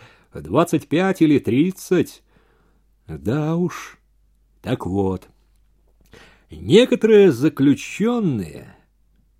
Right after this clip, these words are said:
осознавшие, что в этой жизни ничего хорошего им больше не светит,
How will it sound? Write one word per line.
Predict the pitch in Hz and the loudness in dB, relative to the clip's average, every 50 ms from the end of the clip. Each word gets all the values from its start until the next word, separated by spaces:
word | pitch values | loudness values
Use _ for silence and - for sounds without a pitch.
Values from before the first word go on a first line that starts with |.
| _ _ | _ _
осознавшие, | - 92 - - 101 90 85 123 170 214 208 - - - 170 160 | -14 -14 -10 -10 -10 -8 -4 -2 0 0 0 -2 -2 0 0 0
что | - - - 123 131 | 0 -2 -2 -2 0
в | |
этой | 175 202 - 160 151 135 | 0 0 0 0 0 0
жизни | 101 135 202 220 190 139 151 156 151 | 0 -2 -2 -4 -4 -4 -4 -4 -2
ничего | 147 139 143 139 - - 135 156 185 | -2 -2 -4 -4 -4 -2 -2 0 -2
хорошего | - - 147 147 143 160 196 190 - - 156 151 151 151 | -2 -2 -4 -4 -2 -2 -4 -4 -4 -4 -2 0 2 2
им | 139 139 143 123 101 92 85 | 2 2 0 0 -2 -4 -4
больше | 76 110 143 160 160 - - - 135 | -4 -2 -2 -2 -4 -4 -4 -4 -4
не | 113 110 104 | -4 -4 -6
светит, | - - - 98 92 110 170 214 214 175 - - - - - - | -8 -8 -8 -4 0 2 2 2 2 -2 -4 -6 -14 -18 -18 -20